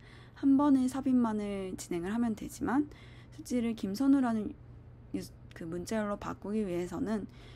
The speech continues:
굉장히 여러 번의 연산을 수행해야 될 것입니다.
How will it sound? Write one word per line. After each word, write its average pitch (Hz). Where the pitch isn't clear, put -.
굉장히 202
여러 185
번의 220
연산을 180
수행해야 254
될 175
것입니다. -